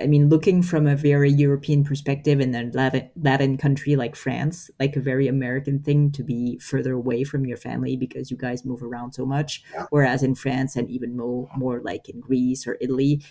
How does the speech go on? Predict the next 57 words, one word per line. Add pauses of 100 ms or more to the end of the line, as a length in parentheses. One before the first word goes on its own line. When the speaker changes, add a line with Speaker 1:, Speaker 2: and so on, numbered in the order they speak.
(120)
Speaker 1:
basically
it's
about (220)
the
family
and
about,
like,
living
all
together
with
the
pros
and
cons,
Speaker 2:
Yeah.
Speaker 1:
<laughs>
as
you
mentioned. (420)
But
then
you
also
have
people
basically
that
you
can
depend
on
for (160)
basically
your
entire
life. (260)
Speaker 2:
Yeah.
Speaker 1:
So
Speaker 2:
So
maybe
for
the
French,
I
would
say,
you
know,
don't
take
that
for
granted
because,
uh